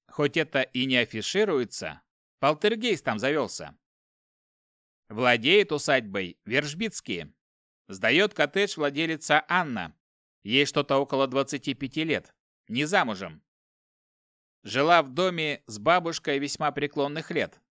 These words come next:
В общем, их там кто-то сильно напугал. Бабулю почти до смерти. Сейчас в коме лежит, в реанимации, в больнице.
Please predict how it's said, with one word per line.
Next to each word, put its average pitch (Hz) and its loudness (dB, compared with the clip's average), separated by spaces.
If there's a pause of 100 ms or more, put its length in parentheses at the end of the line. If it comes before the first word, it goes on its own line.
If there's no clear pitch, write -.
(120)
В 120 -2
общем, 190 0
их 160 -2
там 160 0
кто-то 160 -2
сильно 160 -2
напугал. 151 0 (340)
Бабулю 139 2
почти 147 -2
до 170 0
смерти. 101 -8 (420)
Сейчас 135 2
в - -16
коме 175 0
лежит, 107 -4 (140)
в 107 -8
реанимации, 135 -2
в 101 -14
больнице. 113 -2